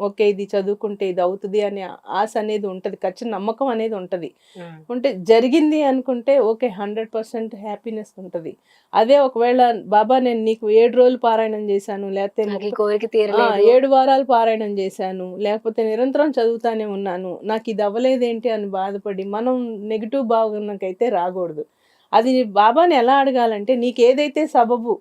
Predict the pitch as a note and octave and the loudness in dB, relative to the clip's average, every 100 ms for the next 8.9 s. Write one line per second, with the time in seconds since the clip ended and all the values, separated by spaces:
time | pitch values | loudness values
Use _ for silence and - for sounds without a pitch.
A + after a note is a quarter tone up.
0 | _ G#3 A#3+ C4+ C#4+ C#4 C#4 C#4 A3+ A#3 | _ 0 2 2 2 2 0 2 2 0
1 | A#3 A#3 A3 G3+ G#3 A3 G#3 F#3+ F3+ G3+ | -2 -2 -2 -6 -4 -6 -2 -4 -4 -6
2 | F#3 G3+ A3 A3 A3+ A#3 A#3 A#3+ G3+ G#3+ | -2 -2 0 0 2 0 0 -2 0 0
3 | G#3+ G#3 F#3 F#3 F3+ F3+ F#3 F3+ G#3 _ | 0 -2 -6 -8 -10 -10 -12 -10 -12 _
4 | _ _ _ A#3+ C4 B3+ A#3+ A#3+ C#4+ D4+ | _ _ _ -4 -2 -2 -2 0 2 2
5 | D4 B3 A3 G#3+ G#3 A3 A3 G#3 G3+ F3+ | 0 0 0 -2 2 0 0 -6 -4 -4
6 | F3 F3+ _ _ _ F3+ G3 G3+ G3+ A3 | -4 -6 _ _ _ -4 -2 2 4 6
7 | B3 C4+ C#4 A#3 A#3+ A#3+ A#3+ C#4 A#3 A3+ | 4 2 0 -2 0 -2 0 -2 -2 -2
8 | B3 B3+ B3 A#3+ A#3+ A#3 G3 F#3+ F#3 | -2 -2 0 -2 -2 -4 -2 -4 -4